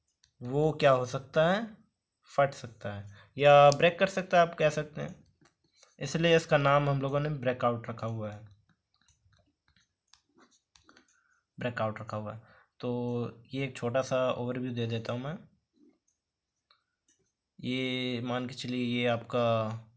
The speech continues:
एक हर्थ वाला ज़ोन है, इस पे हमने फायर क्ले यूज़ करा।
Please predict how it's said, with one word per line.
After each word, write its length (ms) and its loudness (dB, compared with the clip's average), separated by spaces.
एक 260 -10
हर्थ 320 -2
वाला 220 -2
ज़ोन 240 -6
है, 140 -2
इस 100 -20
पे 140 -2
हमने 380 -4
फायर 280 2
क्ले 180 -4
यूज़ 300 -4
करा। 300 -8